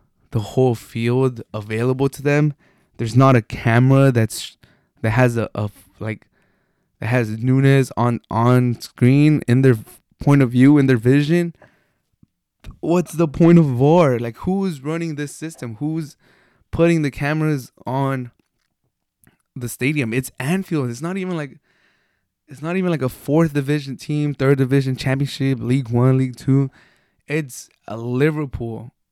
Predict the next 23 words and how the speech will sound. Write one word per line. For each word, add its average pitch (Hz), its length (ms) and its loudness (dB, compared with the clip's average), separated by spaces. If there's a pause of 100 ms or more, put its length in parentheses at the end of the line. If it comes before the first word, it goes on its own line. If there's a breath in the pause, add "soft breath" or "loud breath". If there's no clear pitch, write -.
like, 117 300 -8
the 120 80 0
second 143 500 -2
most 127 600 2 (640)
prominent 135 560 0
team 120 520 -4 (600)
in 131 120 -4
the 123 60 -6
Premier 117 320 -6
League 113 220 -6
these 107 200 -8
last 107 520 -6
five, 113 300 -2
six - 300 -16
years. 95 380 -10 (440)
City, 131 360 0
Liverpool, 107 540 -6 (180)
the 110 100 -10
two 147 440 -2
mainstays, 123 580 -2
the 110 80 -6
two - 180 -6
protagonists 117 880 -6